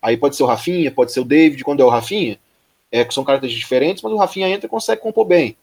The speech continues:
O David ainda não conseguiu entrar e fazer diferença. Pra, pra ser centroavante, já tá melhor, tem o Raniel e tem o Barco, são jogadores que se equiparam. Na zaga,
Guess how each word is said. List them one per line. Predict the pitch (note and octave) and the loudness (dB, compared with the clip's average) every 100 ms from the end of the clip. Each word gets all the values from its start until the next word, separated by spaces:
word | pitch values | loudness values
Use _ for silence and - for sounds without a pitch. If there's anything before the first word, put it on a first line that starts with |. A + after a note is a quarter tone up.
| _ - | _ -14
O | B2+ | -2
David | C3+ E3 F3 | 4 4 4
ainda | F#3+ | -2
não | G3+ | -2
conseguiu | G#3 - F#3 | -4 -4 -6
entrar | F3 E3+ | -2 0
e | F3 | 0
fazer | G3+ G3+ | -4 -6
diferença. | - G#3+ E3+ - - _ _ _ _ - - - | -4 -2 -2 -4 -10 _ _ _ _ -16 -12 -2
Pra, | C3+ - - - - | -2 -2 -16 -20 -2
pra | D#3 E3+ | 0 2
ser | D#3+ | -2
centroavante, | C#3+ - A#2 G3 - - _ G#2+ | -4 -4 -2 -2 -4 -6 _ -8
já | A#2+ | -4
tá | C#3+ | -2
melhor, | F3 G3 D#3 | 2 4 4
tem | B2 | 4
o | A#2 | -2
Raniel | B2 A#2+ C3 | -2 0 0
e | |
tem | E3+ | 2
o | |
Barco, | D#3+ D3 - | 2 0 -2
são | A#2+ | -8
jogadores | A#2 A#2 A#2+ - | -2 -2 -2 -6
que | |
se | - | -8
equiparam. | D3+ - D3 A#2 - _ _ _ | -6 -2 0 0 -4 _ _ _
Na | C3+ E3+ | -2 0
zaga, | C3+ C#3+ A2 | 2 2 0